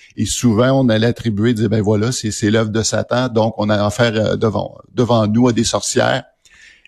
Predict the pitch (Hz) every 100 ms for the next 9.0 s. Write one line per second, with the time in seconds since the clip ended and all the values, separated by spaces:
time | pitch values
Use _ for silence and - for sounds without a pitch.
0 | - 120 127 123 107 107 107 107 - 110
1 | 117 113 113 113 110 123 120 - 113 113
2 | 123 113 107 139 147 - - - - -
3 | - 135 151 147 110 143 160 127 120 104
4 | 120 165 139 131 135 160 180 131 135 160
5 | 117 107 127 143 110 104 123 143 117 113
6 | 143 110 - 110 110 98 95 82 76 -
7 | 104 - - 120 - 123 110 139 135 117
8 | 107 117 135 - 104 - - 101 95